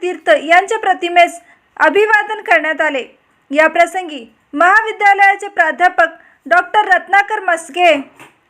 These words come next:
डॉक्टर निशांत निर्मळे, डॉक्टर देवदत्त खजूरकर, प्राचार्य चेतन गायकवाड, डी एड कॉलेजचे प्रभारी प्राचार्य श्री दत्तात्रय पवार, श्री संतोष पोतदार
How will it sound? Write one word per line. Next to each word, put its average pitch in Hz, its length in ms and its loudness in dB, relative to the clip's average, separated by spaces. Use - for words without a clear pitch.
डॉक्टर 349 460 2
निशांत 403 560 -2
निर्मळे, 339 420 2
डॉक्टर 311 480 0
देवदत्त 349 580 0
खजूरकर, 349 580 -2
प्राचार्य 415 600 -2
चेतन 359 380 2
गायकवाड, 311 540 0
डी 285 160 -2
एड 370 200 4
कॉलेजचे 381 500 0
प्रभारी 339 520 0
प्राचार्य 320 680 0
श्री 392 200 -4
दत्तात्रय 381 540 0
पवार, 339 420 2
श्री 392 140 -6
संतोष 403 480 -2
पोतदार 359 680 0